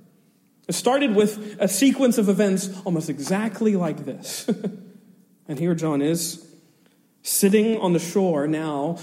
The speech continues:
with the resurrected Lord himself.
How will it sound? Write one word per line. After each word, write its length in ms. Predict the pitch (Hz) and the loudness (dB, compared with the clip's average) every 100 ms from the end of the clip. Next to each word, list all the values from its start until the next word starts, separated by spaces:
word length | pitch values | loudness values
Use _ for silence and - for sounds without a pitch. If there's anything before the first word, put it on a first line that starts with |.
| - | -2
with 160 | 180 175 | -2 0
the 100 | 143 | -4
resurrected 1000 | 127 160 214 202 190 170 185 - 175 147 | -2 -2 0 0 0 0 -2 -2 -4 -4
Lord 460 | 143 156 170 175 170 | -2 0 0 0 -2
himself. 840 | 156 147 - 175 127 113 - - | -6 -6 -8 -8 -10 -12 -14 -16